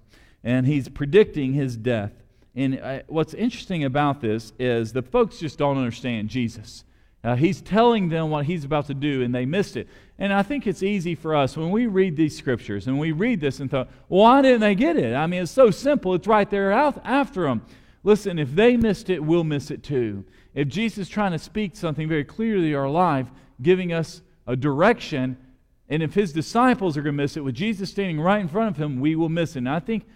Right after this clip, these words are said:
that's one of, one of the things we always have to be aware of what the Lord, when he speaks to us, say, "God, what are you trying to teach me? What are you trying to tell me? How can I make an impact?" Verse forty-three.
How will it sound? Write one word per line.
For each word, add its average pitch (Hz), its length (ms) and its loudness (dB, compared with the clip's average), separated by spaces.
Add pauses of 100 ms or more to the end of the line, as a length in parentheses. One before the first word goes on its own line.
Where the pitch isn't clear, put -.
(160)
that's 220 220 -4
one 226 180 0
of, 180 200 -4 (360)
one 220 200 0
of 247 60 2
the - 60 -4
things 175 220 -2
we 196 140 0
always 196 260 2
have 185 160 -4
to 180 60 -6
be 180 120 0
aware 160 380 2
of 131 80 -4
what 147 140 -2
the 139 80 -4
Lord, 156 320 2
when 131 100 -2
he 135 60 -4
speaks 170 300 -6
to 143 80 -8
us, 127 60 -10
say, 139 140 -4
"God, 214 300 0
what 214 200 2
are 233 40 -2
you 214 60 -4
trying 175 280 -4
to 131 80 -8
teach 170 340 -8
me? 123 200 -4
What 147 100 -2
are 233 60 0
you 233 60 -6
trying 208 240 -6
to 151 80 -6
tell 156 380 -2
me? 113 240 -4 (240)
How 214 280 0
can 180 180 -2
I 175 300 0
make 147 220 -4
an 139 80 -4
impact?" 123 540 -6 (640)
Verse 226 280 6
forty-three. 131 640 0